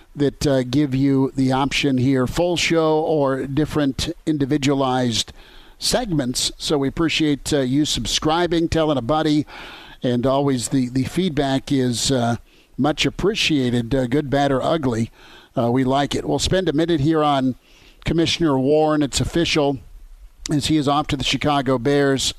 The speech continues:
Couple, three thoughts on my end. One,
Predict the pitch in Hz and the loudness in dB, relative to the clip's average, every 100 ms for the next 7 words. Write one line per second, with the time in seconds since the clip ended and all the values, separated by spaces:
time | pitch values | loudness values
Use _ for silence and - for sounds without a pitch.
0 | - - 156 143 143 127 - 151 139 165 | -14 -2 -2 0 -2 -4 -2 0 0 0
1 | 147 135 - 139 123 143 143 143 139 131 | 0 0 0 0 2 2 2 2 2 2
2 | 135 156 151 151 143 | 2 2 2 0 -2